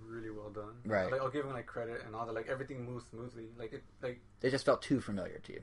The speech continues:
Speaker 1: Yeah, like, if you never played a Sonic game, I could see you definitely really liking this.
Speaker 2: Yeah.
Speaker 1: But it's like, since, like,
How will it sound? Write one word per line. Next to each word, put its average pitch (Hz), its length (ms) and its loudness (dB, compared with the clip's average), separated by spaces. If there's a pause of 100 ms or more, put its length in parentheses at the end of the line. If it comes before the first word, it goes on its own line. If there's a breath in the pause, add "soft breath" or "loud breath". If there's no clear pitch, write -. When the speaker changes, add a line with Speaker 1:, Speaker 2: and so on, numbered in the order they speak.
Speaker 1:
Yeah, 160 160 4
like, 147 160 6
if 170 80 2
you 175 80 4
never 180 200 6
played 180 160 2
a 147 40 0
Sonic 139 240 2
game, 156 380 -4 (100)
I 127 40 -2
could 123 160 -8
see 139 120 -8
you 123 60 -4
definitely 117 420 -2
really 107 140 -6
liking 107 240 -8
this. 107 140 -10 (220)
Speaker 2:
Yeah. 95 300 2
Speaker 1:
But 120 220 4
it's 120 80 -10
like, 123 160 -2
since, 123 160 -6
like, 123 160 0